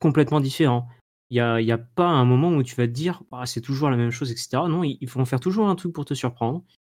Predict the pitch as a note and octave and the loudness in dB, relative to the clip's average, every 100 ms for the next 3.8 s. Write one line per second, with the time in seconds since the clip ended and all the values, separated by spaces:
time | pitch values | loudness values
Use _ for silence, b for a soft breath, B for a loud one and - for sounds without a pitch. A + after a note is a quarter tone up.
0 | - B2+ C3+ - F3+ F#3+ F#3+ C#3+ - B2 | -4 0 0 -2 -4 0 0 0 -2 0
1 | A#2+ A#2+ D3 D#3 C3+ A2 - _ _ _ | 0 0 0 0 0 -2 -6 _ _ _
2 | _ _ C3 B2 A#2 A#2 A#2+ C3 C3 F3+ | _ _ 2 4 4 2 0 4 6 6
3 | G3 G3 D#3 D#3 B2+ B2 A#2+ | 6 6 6 4 4 2 0